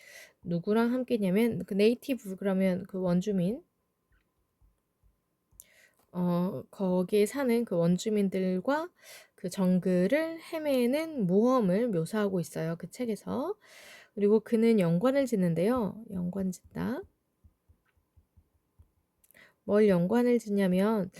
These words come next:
어, 이 이들 그 원주민들이 tend to 뭐뭐한 경향이 있다는 거죠.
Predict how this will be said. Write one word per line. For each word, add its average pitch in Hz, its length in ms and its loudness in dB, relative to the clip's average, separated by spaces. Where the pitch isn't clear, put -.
어, 185 600 -2
이 196 520 0
이들 196 460 4
그 185 180 -4
원주민들이 185 1300 2
tend 269 440 -2
to 175 220 -2
뭐뭐한 208 520 0
경향이 202 460 0
있다는 165 340 -4
거죠. 208 380 -6